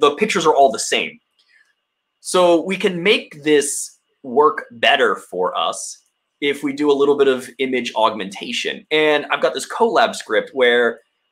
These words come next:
this one's just working with one particular image to give you a demonstration.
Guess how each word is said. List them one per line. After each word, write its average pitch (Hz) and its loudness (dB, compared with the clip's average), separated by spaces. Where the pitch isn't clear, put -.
this 240 2
one's 233 2
just 180 0
working 143 -2
with 123 -2
one 147 0
particular 127 -2
image 135 -4
to 139 -8
give 135 -6
you 127 -2
a 117 -2
demonstration. 104 -4